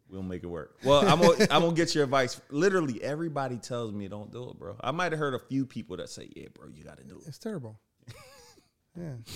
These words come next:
Speaker 1: One thing about you, you always gonna keep it real.
Speaker 2: Yeah,
Speaker 1: So I
Speaker 2: yeah,
Speaker 1: love it,
Speaker 2: yeah.
Speaker 1: bro. Thank
Speaker 2: My
Speaker 1: you so
Speaker 2: man,
Speaker 1: much.
Speaker 2: thank you
Speaker 1: Let
Speaker 2: so
Speaker 1: everybody
Speaker 2: much.
Speaker 1: know when, the, how they could, uh, follow you, stay in touch.
Speaker 2: Uh, Damien C E O on Instagram.
Speaker 1: Yep. And y'all, I'm gonna, oh,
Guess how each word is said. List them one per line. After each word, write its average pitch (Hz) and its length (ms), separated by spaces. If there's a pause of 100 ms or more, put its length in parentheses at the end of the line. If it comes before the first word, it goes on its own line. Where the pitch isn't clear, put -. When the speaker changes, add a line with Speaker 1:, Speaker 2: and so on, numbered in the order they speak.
(200)
Speaker 1:
One 165 180
thing 190 220
about 151 340
you, 160 60
you 147 200
always 120 220
gonna 101 160
keep 101 240
it 78 60
real. 90 260
Speaker 2:
Yeah, 78 80
Speaker 1:
So 76 420
I 71 60
Speaker 2:
yeah, 76 80
Speaker 1:
love 78 200
it, - 140
Speaker 2:
yeah. 78 60
Speaker 1:
bro. 82 220
Thank 76 160
Speaker 2:
My 143 80
Speaker 1:
you 151 40
so 156 100
Speaker 2:
man, 143 120
Speaker 1:
much. 82 140
Speaker 2:
thank 156 160
you 156 40
Speaker 1:
Let 113 60
Speaker 2:
so - 40
Speaker 1:
everybody 139 260
Speaker 2:
much. 127 80
Speaker 1:
know 131 100
when, 123 260
the, 117 300
how 107 160
they 113 120
could, 110 120
uh, 101 240
follow 107 300
you, 107 120
stay 104 240
in 101 100
touch. 110 200
Speaker 2:
Uh, 220 300
Damien 247 480
C 240 400
E 208 80
O 220 320 (440)
on 175 360
Instagram. 156 680
Speaker 1:
Yep. 85 160 (180)
And 98 120
y'all, 104 280
I'm 104 100
gonna, 117 100
oh, 110 260